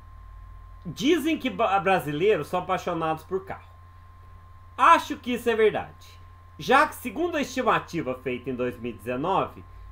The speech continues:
temos vinte e oito milhões de carros. A participação do Brasil no Mercosul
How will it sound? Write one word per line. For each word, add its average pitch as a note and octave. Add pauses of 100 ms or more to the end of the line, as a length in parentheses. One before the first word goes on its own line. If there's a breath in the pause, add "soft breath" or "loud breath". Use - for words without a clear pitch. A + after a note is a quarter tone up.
(120)
temos A3
vinte C#4+
e A3+
oito G#3+
milhões D#3
de -
carros. - (380)
A A#3
participação A#3
do C#3+
Brasil B2
no A#2+
Mercosul C#3